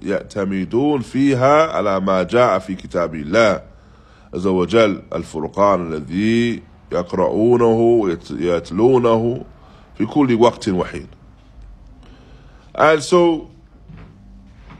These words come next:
as we understand, the Ummah of Muhammad sallallahu alaihi wasallam, his Ummah, they're known as the Ummatul Ijaba, and Ummah of Muhammad.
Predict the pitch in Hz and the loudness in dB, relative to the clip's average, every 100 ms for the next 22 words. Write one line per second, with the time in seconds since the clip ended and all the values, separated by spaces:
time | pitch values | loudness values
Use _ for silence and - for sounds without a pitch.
0 | - - - - - - - - - 127 | -20 -20 -20 -20 -20 -20 -20 -20 -4 2
1 | 135 156 143 135 120 151 160 160 151 139 | 4 4 4 2 2 4 4 2 -2 -16
2 | - 120 113 135 165 151 135 127 117 113 | -4 0 4 4 2 2 2 2 0 -2
3 | 165 160 135 - 131 127 143 131 127 120 | -2 -2 -4 -2 -4 2 2 2 0 -2
4 | 113 190 180 127 - - _ _ _ _ | 0 0 0 -6 -8 -20 _ _ _ _
5 | _ _ _ 80 90 - 131 117 107 - | _ _ _ -10 -8 -4 -4 -4 -8 -10
6 | _ _ _ _ - - _ _ _ _ | _ _ _ _ -20 -20 _ _ _ _
7 | _ - - - 101 110 123 123 113 113 | _ -20 -20 -6 -2 2 2 4 2 2
8 | 98 135 135 127 113 104 110 113 131 113 | 2 0 0 -2 -2 0 2 4 4 2
9 | 95 - - - - - - - _ - | -4 -12 -14 -20 -20 -20 -20 -20 _ -14
10 | 92 - 101 107 92 87 87 110 101 87 | -12 -8 -8 -4 -4 -4 -6 -6 -6 -8